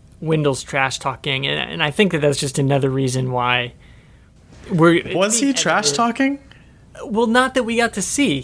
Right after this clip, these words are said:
Speaker 1: you know? Like, that's another thing. E-, even, clearly we don't get to see everything. But I, I don't know why, if that's a big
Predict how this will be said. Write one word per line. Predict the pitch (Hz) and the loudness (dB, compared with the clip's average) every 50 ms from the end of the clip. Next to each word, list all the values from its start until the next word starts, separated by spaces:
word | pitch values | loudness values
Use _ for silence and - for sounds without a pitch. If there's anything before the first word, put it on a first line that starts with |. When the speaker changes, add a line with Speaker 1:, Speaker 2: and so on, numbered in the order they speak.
| - | -6
Speaker 1:
you | - 156 151 | -6 0 4
know? | 151 165 196 | 4 4 6
Like, | 196 196 180 | 4 2 2
that's | - - 190 - - | 2 0 0 2 0
another | 208 202 202 190 190 180 | 2 2 4 4 2 0
thing. | 180 - 220 214 202 196 180 - | 2 2 2 2 2 2 -2 -4
E-, | - - - - - - - | -8 -10 -12 -12 -14 -18 -10
even, | - - 202 190 208 202 190 185 175 - - - - - - - - - - | -2 0 2 2 4 2 2 0 -2 -4 -12 -18 -16 -16 -14 -14 -14 -14 -8
clearly | - 233 247 254 247 226 202 | -2 0 2 2 4 4 4
we | 180 180 | 4 4
don't | 175 170 160 - | 4 2 2 0
get | 160 143 | -4 -4
to | 135 127 | -4 -4
see | - 151 143 139 | -2 0 2 2
everything. | 139 131 123 113 117 131 123 - - - - - - - - - - - - - - - - - | 2 2 0 -8 -8 -8 -8 -8 -10 -14 -16 -18 -20 -20 -20 -20 -20 -20 -20 -20 -20 -20 -4 0
But | 170 156 151 147 - - - - - - - | 4 4 4 4 2 0 -10 -18 -20 -20 -20
I, | - - - - - - - | -18 -16 -14 -12 -12 -4 0
I | 185 196 | 2 4
don't | 180 233 247 240 | 4 4 2 2
know | 233 220 202 | 2 2 2
why, | 175 160 165 165 170 175 175 175 | 2 2 2 2 4 4 2 2
if | 175 175 - - 160 147 - | 0 -2 -2 -4 -8 -8 -6
that's | - 165 151 156 156 - - | -2 0 0 0 0 -2 -6
a | 151 | -6
big | 139 135 - 160 156 156 156 151 147 - - 151 139 | -6 -6 -4 -2 -2 0 -2 -2 -6 -10 -16 -18 -18